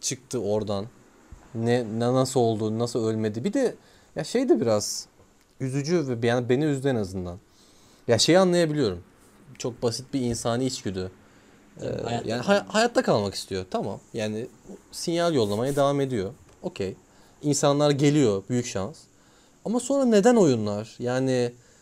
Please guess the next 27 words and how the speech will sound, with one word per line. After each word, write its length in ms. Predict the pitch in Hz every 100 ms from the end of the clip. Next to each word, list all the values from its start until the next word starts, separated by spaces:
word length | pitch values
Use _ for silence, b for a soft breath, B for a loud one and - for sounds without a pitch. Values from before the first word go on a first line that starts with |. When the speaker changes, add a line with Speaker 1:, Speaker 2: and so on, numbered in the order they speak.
| b
Speaker 2:
Tabii. 100 | 156 175 123
Speaker 1:
e, 80 | - 127 123 123 123 127
neden 560 | 160 165 190 190 180 160
küçük 260 | - - 147
oyunlar? 460 | 143 139 135 135
Neden 240 | 139 135 147
yalanlar? 760 | 143 127 120 120 113 113 - - - -
E, 40 | 113 117
neden, 340 | 120 127 123
e, 340 | 123 117 - 98 95 95 90 92 -
aldatmacalar? 920 | 107 107 104 - 104 92 92 92 - _
Yani 340 | 92 95 95 92 -
Speaker 2:
Yani 460 | 143 277 349 156
ben 180 | 143 160
Matt 180 | 156 160 -
Damon'ın 280 | 226 214 180
yerinde 360 | 143 131 147 165
olsam 440 | 127 117 127 117
derim 260 | 123 147 135
ki, 260 | 117 101 104 117
"Bu, 160 | 135 151
bu 80 |
nedenle 420 | 139 120 113 107 110
sizi 300 | 120 117 120
buraya 220 | 113 101
indirdim." 560 | 117 143 151 139 156 156 _ _ -
Speaker 1:
Evet. 220 | 147 135